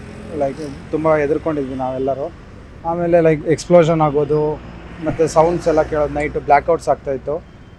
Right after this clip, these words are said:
ಆಮೇಲೆ ನಾವು ಮನೇಲೆಲ್ಲ ತುಂಬ, ಆ, ಭಯ, ಭಯದಿಂದ ನಮ್ಮನ್ನು ಮತ್ತೆ "ಬನ್ನಿ ನೀವು, like, ರಿಸ್ಕ್ ತಗೋಬೇಡಿ" ಅಂತ ಹೇಳಿದ್ರು. ಆಮೇಲೆ ನಾವು ಆಯ್ತು ಅಂತೇಳಿ ಎಲ್ಲ ಗವರ್ನಮೆಂಟ್ಗೆಲ್ಲ ಕನೆಕ್ಟ್, ಆ, ಕಾಂಟ್ಯಾಕ್ಟ್ ಮಾಡೋಕ್ಕೆ ಟ್ರೈ ಮಾಡಿದ್ವಿ.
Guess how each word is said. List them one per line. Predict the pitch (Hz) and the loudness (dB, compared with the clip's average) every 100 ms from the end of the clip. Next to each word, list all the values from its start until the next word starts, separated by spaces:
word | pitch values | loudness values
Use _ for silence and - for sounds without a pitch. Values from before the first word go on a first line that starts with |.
| - | -2
ಆಮೇಲೆ | 170 185 | 0 2
ನಾವು | 175 170 175 | 6 6 6
ಮನೇಲೆಲ್ಲ | 156 156 156 165 170 160 160 | 4 2 4 4 4 4 2
ತುಂಬ, | 156 147 | 0 -2
ಆ, | 151 143 - - 143 131 131 131 123 | -2 -4 -16 -14 -10 -10 -12 -14 -2
ಭಯ, | 139 147 131 - 143 | 2 2 0 -10 -4
ಭಯದಿಂದ | 135 156 165 156 | 0 2 2 2
ನಮ್ಮನ್ನು | 160 165 147 147 143 | 4 4 2 -4 -4
ಮತ್ತೆ | 135 156 | 0 0
"ಬನ್ನಿ | 143 139 151 151 | 0 -4 -4 -4
ನೀವು, | 143 139 143 | -4 -2 -2
like, | 135 127 - 131 | -2 -4 -4 -4
ರಿಸ್ಕ್ | 127 139 - | -2 -4 -2
ತಗೋಬೇಡಿ" | 139 135 131 127 | -2 0 -2 -2
ಅಂತ | 127 123 | -2 -2
ಹೇಳಿದ್ರು. | 123 117 117 151 - - - - - | -4 -4 -6 -10 -12 -18 -20 -10 -4
ಆಮೇಲೆ | 165 175 | 0 4
ನಾವು | 160 170 175 170 151 | 6 6 4 4 4
ಆಯ್ತು | 147 147 165 160 | 2 2 0 0
ಅಂತೇಳಿ | 147 143 156 165 | 0 -2 2 2
ಎಲ್ಲ | 147 147 | 4 4
ಗವರ್ನಮೆಂಟ್ಗೆಲ್ಲ | 147 143 156 151 147 139 | 6 4 4 2 2 2
ಕನೆಕ್ಟ್, | 147 139 143 - 147 | 2 0 -4 -10 -10
ಆ, | 127 123 - | -10 -6 -2
ಕಾಂಟ್ಯಾಕ್ಟ್ | 151 165 156 | 2 0 0
ಮಾಡೋಕ್ಕೆ | 151 143 147 143 | -4 -4 -4 -4
ಟ್ರೈ | 139 143 | -4 -4
ಮಾಡಿದ್ವಿ. | 151 139 113 135 | -4 -6 -8 -10